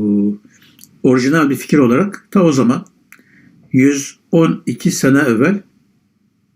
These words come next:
yazmış, yayınlamış. Ve, e, farklı branşlarda, farklı kollarda iş bölümü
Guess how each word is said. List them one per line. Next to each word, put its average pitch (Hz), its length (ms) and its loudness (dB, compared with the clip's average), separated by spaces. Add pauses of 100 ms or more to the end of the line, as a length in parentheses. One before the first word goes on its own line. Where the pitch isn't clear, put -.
(800)
yazmış, - 580 -4 (220)
yayınlamış. 101 580 -2 (2250)
Ve, 202 460 0 (1040)
e, 202 40 4 (880)
farklı 202 720 0 (280)
branşlarda, 165 640 0
farklı 170 380 -2
kollarda 151 680 2
iş - 220 -8
bölümü 131 400 2